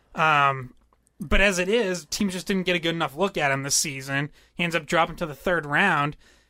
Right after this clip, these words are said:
If he goes back to the O H L and has that kind of breakout season, then that's gonna look like a really good pick for the Bruins. And it certainly sounds like he at least has the skill set to potentially do that. So that looked like a pretty good value pick. And then further down in the draft,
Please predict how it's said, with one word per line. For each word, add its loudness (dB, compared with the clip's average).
If 0
he -2
goes 0
back -4
to -4
the 0
O 2
H -4
L -2
and -12
has 2
that -4
kind -2
of -2
breakout 0
season, -8
then 0
that's 0
gonna 0
look 0
like -4
a -2
really 0
good -6
pick 0
for -18
the -14
Bruins. -16
And 2
it -2
certainly 0
sounds 0
like -6
he -2
at -2
least -4
has 0
the -14
skill -6
set -6
to -4
potentially 0
do -4
that. -12
So 0
that 0
looked 0
like -2
a -4
pretty 0
good 0
value 0
pick. -4
And -4
then -2
further 0
down 0
in 2
the -4
draft, 0